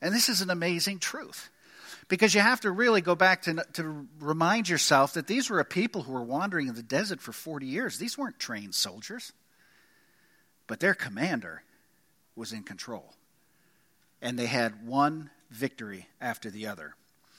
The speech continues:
So what I want to do for our remaining time together is I want to make some cl-, clear applications of lessons for you and I today.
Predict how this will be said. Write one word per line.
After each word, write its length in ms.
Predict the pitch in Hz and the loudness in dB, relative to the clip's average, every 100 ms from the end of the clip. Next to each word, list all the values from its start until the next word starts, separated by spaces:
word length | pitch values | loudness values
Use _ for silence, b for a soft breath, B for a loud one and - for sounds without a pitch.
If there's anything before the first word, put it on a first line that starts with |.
| B B B B B | B B B B B
So 180 | - 180 | 2 6
what 160 | 233 | 6
I 40 | 320 | 6
want 200 | 254 185 | 6 4
to 60 | |
do 220 | 156 185 180 | 6 4 4
for 200 | 151 135 | 4 4
our 120 | 131 | 4
remaining 480 | 135 135 165 151 131 | 2 4 4 2 0
time 320 | 156 139 120 | 2 2 2
together 560 | 123 131 135 113 101 120 | -4 2 2 2 -4 -4
is 140 | 123 | 0
I 120 | 135 | 2
want 340 | 139 165 233 233 | 2 2 0 0
to 140 | 196 | -4
make 440 | 156 139 139 - - | 0 2 0 -4 -10
some 400 | - 143 120 110 _ - | -4 -2 -4 -8 _ -16
cl-, 140 | 180 | -14
clear 360 | - 170 175 165 | -6 2 4 4
applications 1000 | 151 147 131 - 139 127 - 98 95 - - b b b b b | 2 0 -4 -4 -2 -2 -4 -6 -10 -12 -14 b b b b b
of 200 | 127 110 | -14 -6
lessons 540 | 127 151 151 135 117 - | 2 4 4 -2 -2 -4
for 160 | 123 | -6
you 180 | 117 120 | -10 -8
and 80 | 113 | -6
I 140 | 110 | -8
today. 460 | 110 113 98 82 | -8 -10 -10 -14